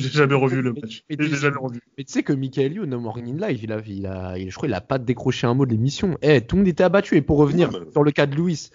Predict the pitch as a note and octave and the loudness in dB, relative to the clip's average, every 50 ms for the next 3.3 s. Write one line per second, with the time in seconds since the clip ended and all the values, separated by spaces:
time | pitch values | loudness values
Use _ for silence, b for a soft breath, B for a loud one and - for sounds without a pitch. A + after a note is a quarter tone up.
0 | b b b b b b _ - A#2 - - C#3 - A2+ A2+ A2+ - F3+ E3 - | b b b b b b _ -10 -10 -4 -4 -4 -4 -4 -6 -6 -6 -6 -6 -6
1 | F3 - - F3+ E3 - D#3+ B2+ - - A#2 G#2 G#2+ - - C3+ - F3 F3+ D#3+ | -10 -4 -4 -4 -4 -2 -4 -4 -4 -6 -8 -8 -8 -8 -8 -4 0 2 2 2
2 | B2 C#3+ E3 D#3+ C3+ C3+ A#2+ G2+ - _ _ _ - - C#3 C#3+ D#3+ D#3 C3+ D3+ | 2 0 0 0 2 0 -2 -2 -6 _ _ _ -8 -8 -6 -4 -2 -2 -2 0
3 | F#3 G#3+ F#3+ D3 - - | 2 2 2 2 0 -2